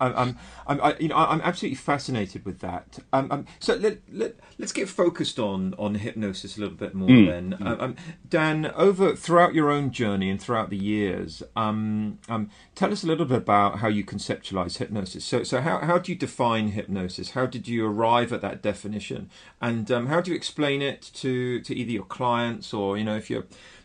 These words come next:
Speaker 1: um, being caught in a corner, uh, or, or, or trapped in the kitchen at a party,
Speaker 2: <laughs>
Speaker 1: uh, and someone's asking you about it, um, um, um, um, how do you define it and explain it?
Speaker 2: Well, if someone trapped me in a kitchen at a party, they would be
Speaker 1: <laughs>
Speaker 2: desperate to get out because I love hypnosis, so I won't stop talking about it, and they'll be
Speaker 1: <laughs>
Speaker 2: thinking, "I really wish I hadn't started them on this now."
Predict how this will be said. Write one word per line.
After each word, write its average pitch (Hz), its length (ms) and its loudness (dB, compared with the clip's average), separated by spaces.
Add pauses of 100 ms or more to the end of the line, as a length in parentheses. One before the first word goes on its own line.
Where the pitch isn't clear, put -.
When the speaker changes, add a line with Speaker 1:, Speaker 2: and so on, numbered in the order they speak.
(140)
Speaker 1:
um, 98 300 -2
being 104 200 -2
caught 123 340 0
in 117 120 -4
a 104 60 -2
corner, 120 500 0 (100)
uh, 110 320 2
or, 120 200 -2 (120)
or, 107 180 -4
or 98 120 -4 (160)
trapped - 320 -4
in 143 80 -2
the 123 80 -2
kitchen 131 420 -4
at 110 100 -6
a - 40 -18
party, 117 540 0
Speaker 2:
<laughs> - 280 6
Speaker 1:
uh, 117 220 4
and 113 120 0
someone's 120 300 0
asking 113 320 0
you 104 140 0
about 107 320 2
it, - 120 -4 (300)
um, 117 300 2
um, 95 120 0
um, 113 280 -2
um, 117 140 -2
how 151 200 -4
do 156 100 -6
you - 60 -6
define 120 380 -2
it 98 40 -4
and 101 80 -4
explain 104 500 -4
it? - 240 -12 (680)
Speaker 2:
Well, 113 180 8
if 110 140 0
someone 120 280 6
trapped - 280 0
me 95 60 2
in 95 80 4
a 92 40 2
kitchen - 340 -4
at - 120 0
a - 20 -2
party, 87 560 4
they 95 300 8
would 90 240 2
be 87 220 -4
Speaker 1:
<laughs> - 40 -20
Speaker 2:
desperate - 420 2
to - 60 -4
get 92 240 2
out 80 440 2
because 85 280 -4
I 87 80 4
love 90 240 4
hypnosis, 82 540 0
so 82 320 4
I 90 100 6
won't 87 240 6
stop - 240 2
talking 87 320 4
about 80 320 2
it, 85 100 4
and 90 120 6
they'll 90 100 8
be 90 120 6
Speaker 1:
<laughs> - 80 -2
Speaker 2:
thinking, 90 220 2
"I 90 80 6
really 92 420 8
wish 87 200 4
I 80 80 0
hadn't 80 220 0
started 87 380 4
them 80 100 -2
on 80 80 0
this 80 160 -4
now." 80 180 0